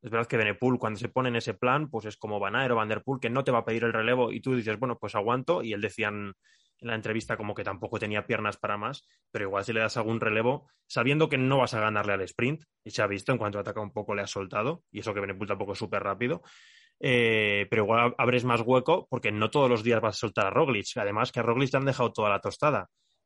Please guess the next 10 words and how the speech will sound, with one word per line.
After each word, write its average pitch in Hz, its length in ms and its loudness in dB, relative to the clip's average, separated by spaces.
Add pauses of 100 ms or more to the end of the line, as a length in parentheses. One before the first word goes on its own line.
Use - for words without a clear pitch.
Eh, 107 480 -8
Ineos 127 400 2
teniendo 139 320 2
varios, 104 600 0 (360)
eh, 113 260 -8
Yates 131 260 0
que 147 100 2
había 143 140 6
atacado 135 380 4
antes, 107 760 -4